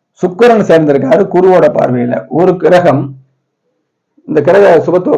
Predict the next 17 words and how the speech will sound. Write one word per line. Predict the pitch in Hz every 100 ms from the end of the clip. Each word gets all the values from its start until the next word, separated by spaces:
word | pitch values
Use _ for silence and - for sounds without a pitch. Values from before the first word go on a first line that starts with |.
| 151
பாவத்துவப்படி | 151 151 147 135 143 131 135
ஒரு | 160 151
கிரகம் | 160 165 160 143 160 -
இரட்டை | 165 170 220 208
சுபத்தன்மையோடு | 170 170 151 156 143
இருக்கிறது. | 135 127 120 120 - _ _ _ _
குருவோட | 180 190 185 165
சேர்ந்து | 156 165 160 170 139
சுக்கிரனால் | 170 160 156 139
பார்க்கப்படலாம், | 147 139 131 135 156 147 - -
அல்லது | 160 170 156 147 135 135 -
சுக்கிரனோட | 175 202 175 151
சேர்ந்து | 151 143
குருவால் | 160 165 147
பார்க்கப்படலாம். | 143 135 127 123 147 - _ _ -
ரெண்டு | 185 202
பேருமே | 202 190